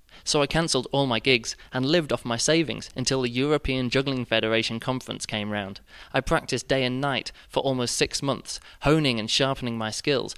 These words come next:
pushing myself harder and harder. It was torture starving myself from my new audience, waiting to surprise them once again.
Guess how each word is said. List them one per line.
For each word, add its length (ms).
pushing 300
myself 340
harder 320
and 140
harder. 380
It 140
was 160
torture 440
starving 460
myself 380
from 140
my 120
new 220
audience, 400
waiting 400
to 80
surprise 500
them 180
once 260
again. 340